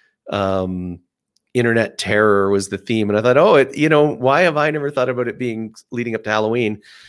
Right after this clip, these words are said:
So I came up with this goofy talk, uh, the Cybersecurity Monster Manual, Stopping Things That Go Hack in the Night. Um, I will, being a librarian, I have to catalog things. So I'm gonna catalog the scariest threats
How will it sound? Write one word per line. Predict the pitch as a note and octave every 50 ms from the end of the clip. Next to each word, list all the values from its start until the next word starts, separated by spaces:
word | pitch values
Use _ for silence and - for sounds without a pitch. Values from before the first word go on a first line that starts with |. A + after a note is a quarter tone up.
| _ _
So | - - - A#2+ A#2 A2+ - - _ -
I | - B2
came | B2 - - - C#3 C3
up | C3 A#2+ B2+
with | A#2+ A#2+ A#2+
this | B2 A#2+ A2+ -
goofy | - _ A#2 A#2 A#2+ B2 - A2+ G#2
talk, | - - G#2+ G2+ F#2+ F#2 F#2 _ _ _ _ _ _ _ _ _ _ _ _ _ _ _ _ _ _ _ _ _ _ _ -
uh, | A#2+ G#2+ A2 G2+
the | G#2+
Cybersecurity | G#2 - - A2 A#2+ A#2 A#2+ A2+ - - - - - A2+ A2 G#2+ G#2+
Monster | G2+ G2+ F#2+ G2+ G2+ - - G#2+
Manual, | G#2 F#2+ F#2+ F#2 F#2 F#2 F2+ F2+
Stopping | - - - G#2 G2+ A2 - G#2 G2+ G2+
Things | - G2+ G2 G2 F#2+ -
That | - - -
Go | - G#2 F#2+ F#2 F#2 F#2 F#2 _ _ _ _
Hack | - - G2 F2+ E2+ - _ - _ -
in | G2 F#2+ F#2
the | F#2
Night. | F2+ F#2 F2 E2+ D#2+ - - _ - _ _ _ _ _ _ _ _ _ _ _ _ _
Um, | F#2 F#2 F#2 F2+ F2 F2 F2 E2+ - _ _ _ _ _ _ _ _ - -
I | G#2 A2
will, | A2+ A2+ A2+ G#2+ - - - - -
being | B2 A#2+ A#2 A2+
a | A2+ G#2+ - - _ _ _ _
librarian, | - G2+ F#2+ G2 A2 G2 G#2+ G#2+ G2
I | F#2+
have | F#2 -
to | -
catalog | - F#2+ F#2+ G2 G2 F#2+ F#2+ F#2+
things. | - G#2 G2+ G2+ G2 -
So | - F#2+
I'm | F#2+ F#2 F#2
gonna | F#2 F2+ F#2
catalog | F#2 - G2+ F#2+ G2 G2 F#2 F#2 F2+ F2 E2+ - _ _ _ _ _ _ _ _ _
the | _ G2+
scariest | - - - - A2+ A2 A2 G#2+ G#2 G#2 - -
threats | - - F#2+ F#2 - - - - - - -